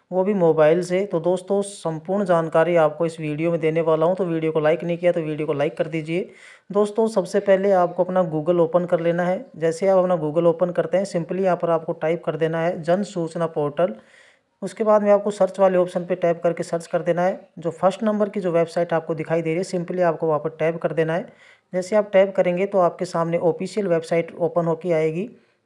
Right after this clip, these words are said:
तो यहाँ पर आप देख सकते हैं ऑफिशियल वेबसाइट ओपन हो गई है। simply आपको थोड़ा स्क्रॉल करना है और नीचे आप देख सकते हैं योजनाओं की जानकारी और योजना के लाभार्थी। तो simply आपको दो नंबर वाले ऑप्शन पर टैप करना है।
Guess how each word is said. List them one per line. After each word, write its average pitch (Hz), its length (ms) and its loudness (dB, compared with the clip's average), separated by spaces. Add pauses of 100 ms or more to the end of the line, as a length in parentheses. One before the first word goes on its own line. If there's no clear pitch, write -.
(240)
तो 180 80 -4
यहाँ 180 120 0
पर 196 120 0
आप 190 100 4
देख 170 160 -2
सकते 175 300 -4
हैं 208 60 0
ऑफिशियल 180 440 -2
वेबसाइट 170 440 0
ओपन 165 220 -2
हो 156 160 -2
गई 160 180 0
है। 185 180 0 (420)
simply 214 320 0
आपको 196 240 2
थोड़ा 185 220 2
स्क्रॉल 175 340 0
करना 180 300 0
है 180 220 0 (320)
और 175 100 -4
नीचे 185 300 -4
आप 208 120 2
देख 170 220 -2
सकते 175 300 -6
हैं 180 340 -2
योजनाओं 165 440 0
की 165 80 -4
जानकारी 160 540 0
और 202 140 0
योजना 165 440 -2
के 170 140 -6
लाभार्थी। 160 640 -2
तो 170 140 -10
simply 196 380 -2
आपको 175 280 0
दो 165 180 0
नंबर 180 240 0
वाले 165 220 0
ऑप्शन 165 240 -2
पर 156 140 -8
टैप 160 300 -4
करना 170 200 -2
है। 214 220 -4